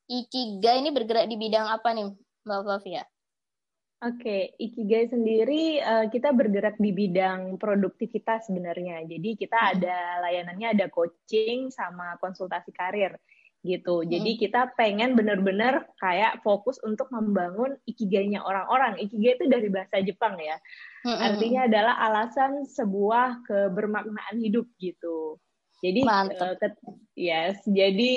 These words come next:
Speaker 2: eh, mungkin dari pengalaman dan kegelisahan pribadi ya, Mbak. Jadi saya mengalami kalau misalnya pas kerja itu work stress tuh pengaruh banget, mental health tuh pengaruh banget
Speaker 1: Mm-mm.
Speaker 2: gitu. Dan lack of purpose itu juga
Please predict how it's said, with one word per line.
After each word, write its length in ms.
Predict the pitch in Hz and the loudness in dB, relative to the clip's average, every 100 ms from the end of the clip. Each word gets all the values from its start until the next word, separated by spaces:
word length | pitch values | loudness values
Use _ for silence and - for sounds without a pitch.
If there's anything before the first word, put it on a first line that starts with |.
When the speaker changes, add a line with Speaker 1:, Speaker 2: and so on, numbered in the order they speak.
| 240 | 2
Speaker 2:
eh, 600 | - 196 190 190 190 190 185 | 2 2 4 4 2 0 -2
mungkin 320 | 214 359 349 | 0 2 4
dari 160 | 262 | 4
pengalaman 560 | 220 233 220 220 240 277 | 2 2 2 2 0 -2
dan 160 | 226 214 | -2 -2
kegelisahan 640 | 220 208 208 214 196 208 | -4 -2 -4 -6 -6 -4
pribadi 480 | 220 196 185 180 196 | -4 -2 -2 -2 -4
ya, 80 | 165 | -6
Mbak. 240 | 160 131 | -8 -10
Jadi 260 | 175 185 233 | -8 -8 -8
saya 200 | 226 233 | -2 -2
mengalami 920 | 233 220 196 180 180 196 262 285 311 _ _ - - - | -2 -6 -8 -8 -8 -6 -6 -6 -10 _ _ -20 -20 -8
kalau 400 | 170 170 226 220 | -4 0 0 0
misalnya 560 | 220 214 190 202 233 | -4 -4 -4 -4 -4
pas 160 | 240 214 | -4 -6
kerja 440 | - 233 180 196 190 | -4 -4 0 2 2
itu 160 | 208 | 2
work 280 | 302 294 233 | 0 2 0
stress 360 | - - 247 247 | -2 -4 -4 -2
tuh 80 | 302 | -8
pengaruh 400 | 226 214 208 208 | -4 -2 0 0
banget, 360 | 185 185 190 - | 0 -2 -6 -6
mental 360 | 202 202 202 208 | -8 -4 -2 -2
health 200 | 233 226 | -2 -4
tuh 240 | 285 294 294 | -4 -4 -6
pengaruh 360 | - 208 202 208 | -6 -2 -2 0
banget 360 | 185 180 190 - | -4 -4 -8 -6
Speaker 1:
Mm-mm. 120 | 233 | -8
Speaker 2:
gitu. 280 | 220 165 170 | -8 -8 -2
Dan 200 | 185 196 | -2 2
lack 200 | 233 240 247 | 2 2 0
of 120 | 240 | -2
purpose 440 | - 240 240 277 - | -2 -2 -2 -8 -8
itu 240 | - 359 320 | -12 -4 0
juga 400 | 220 180 202 | 0 0 -2